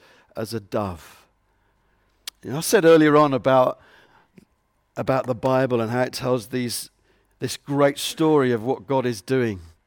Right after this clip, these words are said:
And I love the way that sometimes the imagery we have in the Bible just kinda connects.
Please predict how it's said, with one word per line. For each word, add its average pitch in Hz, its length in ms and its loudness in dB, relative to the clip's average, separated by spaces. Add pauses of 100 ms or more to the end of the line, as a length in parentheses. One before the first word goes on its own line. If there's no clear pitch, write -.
(1160)
And 135 120 -2
I 147 60 4
love 170 300 4
the 202 100 4
way 180 240 8
that - 260 0
sometimes 156 880 -2 (1040)
the 147 240 0
imagery 139 560 0
we 123 160 -2
have 135 220 -4
in 127 80 -2
the 127 80 -2
Bible 127 400 -2
just 127 200 -8
kinda 135 280 -4
connects. - 920 -4